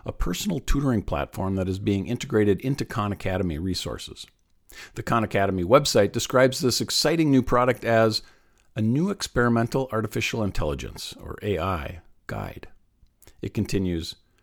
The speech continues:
"Khanmigo aims to mimic one-on-one tutoring experiences by providing tailored support, prompting critical thinking, and suggesting relevant resources, and serve as an assistant that helps with administrative tasks to save time."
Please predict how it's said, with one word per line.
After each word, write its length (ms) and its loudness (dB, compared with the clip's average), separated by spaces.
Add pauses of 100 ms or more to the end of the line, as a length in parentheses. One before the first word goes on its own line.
(280)
"Khanmigo 800 -2
aims 300 -2
to 100 -2
mimic 400 -2
one-on-one 600 0
tutoring 400 2
experiences 760 -8 (280)
by 100 2
providing 540 2
tailored 480 2
support, 560 -4 (440)
prompting 420 -6
critical 360 -6
thinking, 540 0 (420)
and 100 0
suggesting 640 -2
relevant 400 4
resources, 720 -4 (540)
and 420 -2
serve 380 0
as 140 2
an 80 0
assistant 720 -4 (300)
that 140 0
helps 320 0
with 100 -8
administrative 720 -6
tasks 440 -4
to 100 -4
save 280 2
time." 300 -4